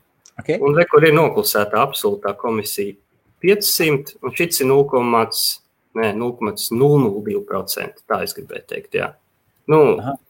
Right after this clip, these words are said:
Speaker 2: te ir,
Speaker 1: Jā.
Speaker 2: ā, no nulles līdz vienam, nu,
Speaker 1: Jā.
Speaker 2: sapratu.
Speaker 1: Mhm. Jā, jā, jā.
Speaker 2: Tad te ir randomizācijas faktors,
Speaker 1: Jā.
Speaker 2: ko tu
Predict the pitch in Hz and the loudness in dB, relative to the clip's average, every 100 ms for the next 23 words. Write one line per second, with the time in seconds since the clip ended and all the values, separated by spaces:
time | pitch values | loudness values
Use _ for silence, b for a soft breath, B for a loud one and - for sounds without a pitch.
0 | - 107 104 123 98 104 - _ _ 113 | 0 2 4 2 0 -6 -10 _ _ 0
1 | 120 135 127 110 101 117 117 98 85 - | 4 4 4 -2 -2 0 -2 -2 -8 -12
2 | _ 113 107 - _ 131 113 _ _ - | _ -6 -6 -10 _ -2 -2 _ _ -10
3 | - 147 233 - 156 143 - _ 127 120 | -4 -2 -4 0 2 2 0 _ -6 -6
4 | _ _ _ _ _ _ _ _ _ _ | _ _ _ _ _ _ _ _ _ _
5 | _ 127 - 135 127 107 98 - _ 104 | _ -6 -2 2 4 4 2 -6 _ -4
6 | 110 196 196 202 208 214 208 202 196 - | -2 0 0 0 0 0 0 -2 -2 -2
7 | 196 190 165 147 - - - _ _ _ | -2 -2 -2 0 -2 -8 -14 _ _ _
8 | 120 117 147 | -2 -2 -4